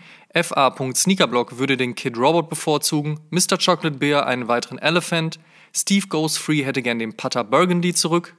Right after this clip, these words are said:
Clemens C Y keine trashigen Travis Collabs, wobei hier sicherlich die Frage wäre, was genau ist jetzt trashig? Also das, was bisher gezeigt wurde und wahrscheinlich kommt oder dann doch noch mehr? Und Run F F M neunundachtzig schreibt,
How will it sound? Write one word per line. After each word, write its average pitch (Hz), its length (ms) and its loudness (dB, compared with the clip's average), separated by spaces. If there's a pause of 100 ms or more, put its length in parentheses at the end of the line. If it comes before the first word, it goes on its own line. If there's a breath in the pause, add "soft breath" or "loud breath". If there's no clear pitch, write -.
Clemens 139 460 -2
C 135 100 -2
Y 120 260 2
keine 139 340 -2
trashigen 120 400 -4
Travis 151 380 0
Collabs, 151 340 0
wobei 135 240 2 (280 loud breath)
hier 185 180 4
sicherlich 165 380 -2
die 135 80 -6
Frage 120 420 -4
wäre, 123 240 -2
was 123 180 -4
genau 120 360 -4
ist - 260 -12
jetzt - 240 -10
trashig? - 420 -2
Also 110 220 -8 (100)
das, - 240 0
was - 140 -2
bisher 151 380 0
gezeigt 170 420 0
wurde 175 340 0
und 131 220 -8 (140)
wahrscheinlich 120 340 -4
kommt 208 340 0
oder 180 220 -4
dann 151 200 -2
doch - 160 -8
noch 131 160 -6
mehr? 120 220 -6 (640 loud breath)
Und 143 300 -2
Run 165 260 2
F 151 160 -2
F 156 140 -4
M 147 260 -2
neunundachtzig 139 560 -2
schreibt, - 380 0